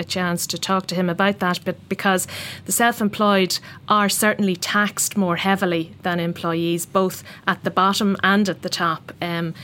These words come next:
the tax bills at the bottom are really quite different and quite, uh, uh, a good bit higher, because there's very different P R S I rules for the self-employed, and they kick into P R S I from about five thousand euros. So, th-, so they get a big hit at the bottom,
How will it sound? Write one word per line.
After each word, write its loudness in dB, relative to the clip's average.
the -4
tax -4
bills 0
at -6
the -2
bottom 0
are 0
really 2
quite -2
different -2
and -2
quite, -2
uh, -8
uh, -2
a -2
good -2
bit -2
higher, 2
because 0
there's -4
very 0
different -2
P -2
R 0
S -2
I 4
rules 2
for -4
the -4
self-employed, -2
and 0
they 0
kick -4
into 2
P -2
R 0
S -2
I 0
from 0
about 0
five -2
thousand -2
euros. 0
So, -2
th-, -8
so -6
they 0
get 0
a -2
big -2
hit 0
at -8
the -2
bottom, 0